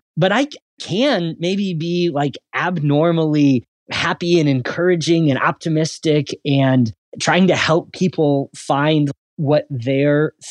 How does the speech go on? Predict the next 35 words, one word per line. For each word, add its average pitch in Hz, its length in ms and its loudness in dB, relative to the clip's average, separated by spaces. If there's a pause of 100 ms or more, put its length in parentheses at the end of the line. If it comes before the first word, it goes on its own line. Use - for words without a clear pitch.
(180)
thing 156 420 2
is. 170 480 0 (160)
And 226 220 -4
again, 254 360 0
it's, 247 180 -6 (180)
I 226 120 -6
go 254 120 0
back 254 200 -6
to 262 160 -2
Acquired 233 680 -2 (160)
and 180 100 0
the 175 60 0
ways 175 280 2
that 160 160 -6
you 160 160 0
guys 147 440 -2
have 131 440 -4 (340)
done 143 180 2
that 135 240 0
for 127 100 -2
me, 160 440 4 (120)
done 139 180 2
that 131 280 0 (180)
for 147 140 0
many 131 460 2 (240)
others. 131 560 0 (100)
And 123 500 2 (320)
I 139 60 0
can't 165 260 0
say 151 180 0
enough 127 340 0
about, 117 460 0
about 117 340 -6
how 117 500 -4 (180)
appreciative 175 640 0